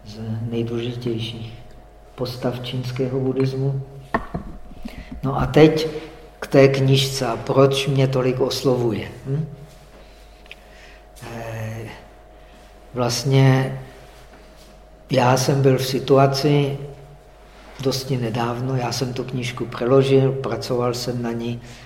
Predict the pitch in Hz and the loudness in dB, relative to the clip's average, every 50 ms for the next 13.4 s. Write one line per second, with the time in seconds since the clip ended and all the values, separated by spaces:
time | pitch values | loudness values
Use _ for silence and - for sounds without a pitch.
0 | - - - - 123 117 - 123 117 - - 117 120 117 113 117 113 123 120 117 | -20 -12 -10 -10 -8 -6 -6 -6 -6 -6 -6 -6 -6 -4 -4 -4 -4 -4 -6 -6
1 | 117 117 - 127 131 135 135 135 135 135 135 127 127 123 123 127 127 127 127 123 | -6 -6 -4 -2 0 2 2 2 2 0 0 -2 -2 -4 -4 -4 -4 -6 -6 -8
2 | - - - - - - - - - - - - - - - - - - - - | -10 -12 -14 -18 -18 -20 -20 -20 -20 -20 -20 -20 -20 -20 -20 -20 -20 -20 -20 -20
3 | - - - 113 113 113 110 113 110 110 117 117 113 110 113 - - - - 127 | -20 -20 -14 -10 -8 -6 -6 -6 -6 -6 -6 -6 -6 -6 -8 -10 -8 -6 -6 -6
4 | 127 123 - 135 127 123 123 123 123 123 123 - - - - - - - - - | -6 -4 -2 -2 0 0 0 -2 -2 -2 -4 -8 -10 -12 -14 -16 -16 -16 -14 -14
5 | 208 202 - 131 120 117 110 107 104 101 101 104 104 98 101 104 107 110 113 110 | -14 -12 -12 -12 -12 -12 -12 -12 -14 -14 -14 -14 -16 -16 -16 -16 -16 -16 -16 -16
6 | 110 - - - - - - - - - - - - 107 104 104 107 - 127 127 | -18 -20 -20 -20 -20 -20 -20 -20 -20 -20 -20 -14 -10 -10 -10 -10 -8 -6 -2 -2
7 | 127 127 123 127 123 120 117 120 117 113 110 110 113 - - 117 113 113 110 110 | -2 0 0 -2 -2 -2 -2 -4 -6 -8 -10 -8 -8 -10 -10 -10 -10 -10 -10 -10
8 | 113 - - 117 110 110 110 110 110 - - - - - - - - - - 113 | -10 -12 -12 -10 -10 -8 -8 -8 -10 -10 -14 -18 -20 -20 -20 -20 -20 -12 -10 -6
9 | 110 113 110 113 - - 110 107 107 - - - 123 - - - 127 123 123 120 | -6 -6 -6 -6 -8 -8 -8 -8 -10 -12 -14 -14 -14 -10 -8 -8 -6 -4 -4 -6
10 | 117 113 113 110 - - - - - - - - - - - - - - - - | -6 -8 -10 -12 -14 -18 -20 -20 -20 -20 -20 -20 -20 -20 -20 -20 -20 -20 -20 -20
11 | - - - - - - - - - - - - - - - - - 135 120 120 | -20 -20 -20 -20 -20 -20 -20 -20 -20 -20 -20 -20 -18 -16 -14 -6 -4 -4 -2 -2
12 | 117 117 113 - - 135 131 135 139 139 139 135 135 135 135 135 135 - - - | -2 -4 -4 -2 -4 -4 -2 0 2 4 6 6 6 6 4 4 2 -2 -6 -8
13 | 135 135 151 175 - - - - | -4 -4 -4 -4 -4 -8 -12 -16